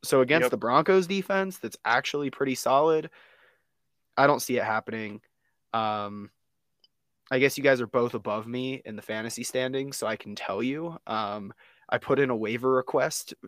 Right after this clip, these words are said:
Speaker 1: to pick up the Chiefs defense this week because the Commanders are on bye. Um, and I love it because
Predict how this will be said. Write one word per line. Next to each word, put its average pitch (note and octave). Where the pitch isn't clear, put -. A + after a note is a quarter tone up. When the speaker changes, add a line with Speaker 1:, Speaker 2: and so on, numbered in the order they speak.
Speaker 1:
to A#2+
pick -
up A2+
the A2
Chiefs A#2
defense C3+
this D#3+
week F#3
because A2
the G#2+
Commanders G#2
are G#2
on G#2
bye. A#2
Um, G#2
and A2
I G#2+
love D3+
it A2+
because A2+